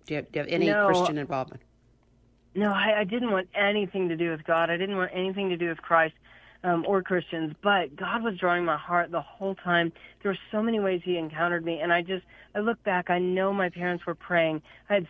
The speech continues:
Speaker 2: so many dreams, things I'd hear over the radio. In fact, God gave me a great love for, out of all things, and it's a bit of a longer story, but, um, I had this, um, I became obsessed with conservative talk radio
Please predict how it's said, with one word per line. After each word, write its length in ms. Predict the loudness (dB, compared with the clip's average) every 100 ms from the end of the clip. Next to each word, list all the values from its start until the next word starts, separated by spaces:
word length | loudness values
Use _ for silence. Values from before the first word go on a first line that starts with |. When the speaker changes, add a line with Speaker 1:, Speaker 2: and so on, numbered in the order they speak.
| -4
Speaker 2:
so 140 | 0 2
many 200 | 4 2
dreams, 340 | 2 2 -2 -4
things 200 | -2 0
I'd 120 | 0
hear 200 | 0 0
over 140 | 0 -2
the 80 |
radio. 400 | 0 0 0 -2
In 120 | -4 0
fact, 200 | 0 2
God 220 | 0 2
gave 140 | -2
me 140 | 0 -2
a 40 |
great 260 | 2 0 2
love 340 | 2 4 2 -4 -4
for, 280 | 0 0 -2 _ _ _
out 140 | 2 4
of 100 | 4
all 180 | 4 2
things, 300 | 2 0 2
and 100 | 0
it's 140 | -2
a 40 |
bit 140 | 0 0
of 100 | 2
a 40 |
longer 380 | 2 2 2 -2
story, 380 | -4 0 2 2
but, 240 | 0 -2 -4 -2
um, 220 | 0 2
I 80 | 2
had 140 | 2
this, 220 | 0 0 -6 -6
um, 320 | 0 2 2 0
I 100 | 0
became 320 | 2 2 0
obsessed 380 | 2 2 2 -2
with 160 | -4 -4
conservative 680 | -4 -6 -2 0 2 0 -2 -2
talk 260 | -2 -2
radio 420 | -2 -2 -2 -4